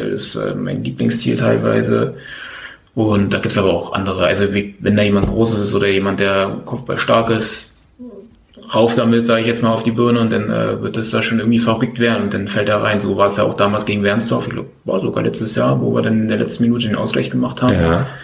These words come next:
Speaker 1: Reingeworfen, Kuddelmuddel im fünf Meter Raum, weil er genau zwischen dem Torwart und dem fünf Meter Raum aufkam und keiner konnte ihm erklären, weil keiner damit zurechtkam, weil er dann genau, wie du schon sagtest, so einfach so runtergefallen ist und dann war er halt auch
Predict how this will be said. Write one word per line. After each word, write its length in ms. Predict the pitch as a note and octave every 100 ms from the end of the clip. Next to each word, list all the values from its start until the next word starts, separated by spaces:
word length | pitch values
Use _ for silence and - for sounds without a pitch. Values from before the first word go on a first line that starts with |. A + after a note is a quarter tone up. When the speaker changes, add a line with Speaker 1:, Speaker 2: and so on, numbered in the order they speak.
| - - - - - - -
Speaker 1:
Reingeworfen, 880 | C#3 D#3+ C#3 C#3 C#3 C#3 C#3 C#3 - - _ _ -
Kuddelmuddel 520 | D3 C#3 C3+ C3+ C3+
im 100 | B2+
fünf 200 | C3 B2+
Meter 220 | C3 C3+
Raum, 180 | B2+ A#2+
weil 80 | A#2+
er 40 |
genau 640 | A#2 A#2+ A#2+ B2 D3+ - -
zwischen 300 | - B2+ B2+
dem 120 | A2+
Torwart 380 | A#2+ C3+ C#3 C3
und 80 | A#2
dem 120 | A2
fünf 200 | B2+ A#2+
Meter 180 | C3 B2
Raum 180 | A2+ -
aufkam 520 | C3+ - B2 B2 A#2+
und 280 | A#2 - -
keiner 220 | B2 A#2+
konnte 220 | B2 A#2+
ihm 60 | A2
erklären, 320 | A2 B2 A#2+
weil 140 | A2+
keiner 540 | A2+ A2+ A2+ A2+ A#2 -
damit 240 | C3 B2 A#2+
zurechtkam, 440 | C3+ C#3 - G2
weil 80 | G2+
er 40 |
dann 200 | A2 A#2
genau, 320 | A2+ A#2 A#2+
wie 60 | A#2+
du 120 | A#2
schon 160 | A#2 A#2
sagtest, 320 | G#2 A2+ -
so 60 | -
einfach 180 | - -
so 100 | -
runtergefallen 500 | B2 - - A1 A1+
ist 100 | A1+
und 60 |
dann 120 | A1
war 140 | A1 A1
er 40 |
halt 160 | A1+ -
auch 240 | A#2 -